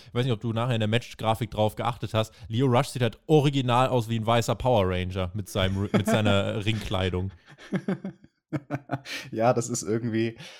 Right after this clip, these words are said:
Speaker 2: schon wahr, aber ich weiß nicht, also jetzt diesmal nicht den Leo. Ich find, das ist ein absolut sympathischer junger Mann.
Speaker 1: Mhm. Gucken wir mal, wie lange du den noch sympathisch findest, ne?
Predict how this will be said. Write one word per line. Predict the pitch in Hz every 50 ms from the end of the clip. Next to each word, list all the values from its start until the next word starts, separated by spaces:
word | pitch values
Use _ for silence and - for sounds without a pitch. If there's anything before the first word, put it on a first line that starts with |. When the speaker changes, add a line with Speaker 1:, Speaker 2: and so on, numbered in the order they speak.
| - _
Speaker 2:
schon | - - - 123 123 131 131 104
wahr, | 98 101 117 120
aber | 107 98 104
ich | - -
weiß | 85 92 - -
nicht, | - 87 85
also | 82 90 92
jetzt | 87 85 - - - - -
diesmal | 117 131 - - 135 120 117
nicht | 120 120 - -
den | 113 107
Leo. | 98 92 98 101 117 151 175 165
Ich | 127 127
find, | - 131 123 -
das | 110 107
ist | 110 98 -
ein | 110
absolut | - 92 - - 107 98 98 92
sympathischer | - - - 92 87 - 92 82 87 - 95 87 - 87 82
junger | 82 87 85 85 80
Mann. | 78 76 73 76
Speaker 1:
Mhm. | 151 165 160 156 127 92 - _ _ _ _ _ _ _ _ _ _ _ _ _ _ _ _ _
Gucken | 110 123 123 120
wir | 107 98
mal, | 92 92 92
wie | 95
lange | 90 92 95 98 95
du | 95
den | 92 92
noch | 92 87
sympathisch | 98 95 92 101 90 - 101 90
findest, | - - - 85 85 87 82 -
ne? | 110 113 135